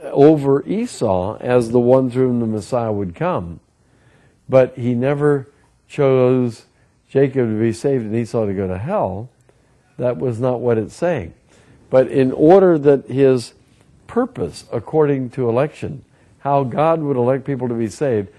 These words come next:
how the Messiah would come into the world, he'd come through Jacob, not Esau, and God would choose to save people or elect to save them, not on the basis of their works, but on the basis of their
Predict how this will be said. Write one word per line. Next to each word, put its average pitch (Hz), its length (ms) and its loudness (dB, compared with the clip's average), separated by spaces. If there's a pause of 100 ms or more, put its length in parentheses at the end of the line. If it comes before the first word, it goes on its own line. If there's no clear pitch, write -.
(180)
how 156 200 -2
the 151 100 -4
Messiah 139 460 -4
would 123 180 -6
come 131 200 -4
into 123 140 -4
the 120 100 -2
world, 113 280 2
he'd 107 200 0
come 135 260 -4
through 120 340 -2 (440)
Jacob, 113 400 -2
not 139 220 -4
Esau, 90 520 -8 (540)
and 127 560 -2 (100)
God 131 240 0
would 127 220 -6
choose 180 400 -8
to 135 100 -6
save 156 380 -4
people 107 360 -6
or 110 200 -4
elect 139 300 -4
to 113 80 -12
save 139 340 -4
them, 98 240 -8 (400)
not 151 240 -2
on 180 100 -2
the 165 60 -2
basis 139 400 -2
of 110 100 -2
their 104 140 -2
works, 117 560 -4 (480)
but 120 100 -4
on 110 160 -2
the 107 60 -4
basis 117 480 -4
of 107 300 -4
their 104 340 -2